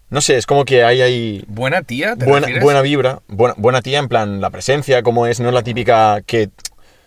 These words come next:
Speaker 1: tiene como la, las vibras estas muy jodidas de que te mira y te mata, ¿sabes? Esta es como muy buena, un día hablé con ella del palo, "Perdona, ¿te quedan muchas series aquí y tal?". "No, bueno, acabo de terminar, pero sí, tranquilo, pon-". No sé, me transmitió buen rollo.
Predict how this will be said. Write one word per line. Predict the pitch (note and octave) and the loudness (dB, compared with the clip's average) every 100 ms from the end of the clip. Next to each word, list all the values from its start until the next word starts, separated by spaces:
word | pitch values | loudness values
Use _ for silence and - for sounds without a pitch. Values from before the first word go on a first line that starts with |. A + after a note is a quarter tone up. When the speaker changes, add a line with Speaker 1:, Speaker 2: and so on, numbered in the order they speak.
| _ - | _ -2
Speaker 1:
tiene | A#2+ A2 | -2 2
como | A#2+ A2+ A2 | 2 2 4
la, | G#2+ G2+ - | 4 2 0
las | G2+ | -2
vibras | G2 A2 G2+ | -2 -4 -4
estas | G#2+ G#2+ G2+ - | -6 -6 -8 -8
muy | A#2+ B2 A#2+ | -4 -2 0
jodidas | A2+ G#2+ G#2 F#2+ | 0 0 -2 -2
de | G2+ F#2 - - - - | -4 -4 -8 -16 -20 -8
que | G#2 | -4
te | G#2+ | -2
mira | G#2 G2+ | 0 0
y | |
te | F#2+ | 0
mata, | F#2+ F#2 - | -6 -10 -12
¿sabes? | - A#2 F3+ - - | -12 -12 -14 -16 -10
Esta | G#2+ B2+ | -2 -2
es | - | 0
como | B2+ A2+ | -2 0
muy | A#2 | 0
buena, | G#2+ C3+ A#2+ A#2+ | 0 0 0 -2
un | A#2 | -4
día | A2+ B2 | 0 0
hablé | A2+ A#2 | 2 -2
con | A#2 | -2
ella | B2 A#2 | 0 0
del | G#2+ | 0
palo, | G#2 G2 | -2 -4
"Perdona, | F#2+ A#2+ D3 A#2+ - - | -4 -6 -8 -10 -18 -18
¿te | - | -12
quedan | F#2+ B2 | -8 -6
muchas | D3 C3 - | -8 -10 -10
series | A#2+ A#2 | -10 -10
aquí | A2 C3+ | -12 -10
y | |
tal?". | C3+ - - - D#3+ | -12 -14 -20 -14 -4
"No, | F#3 | -2
bueno, | F3+ F#3+ E3+ | 0 2 2
acabo | D#3 D#3+ | 2 0
de | E3+ | 0
terminar, | D3+ C#3 D3 E3 F3 | 0 -2 -4 -6 -4
pero | D3+ C3+ | -2 -2
sí, | C#3 D#3+ | -2 -4
tranquilo, | C#3 D3 D3 | -4 -4 -4
pon-". | C3 - - - D3+ | -4 -6 -18 -8 -2
No | F#3+ | 2
sé, | D3+ | 2
me | B2 | 2
transmitió | B2 A#2+ C3 D3 F#3 | 0 0 -2 0 0
buen | A#2+ | 0
rollo. | - - - | -4 -10 -14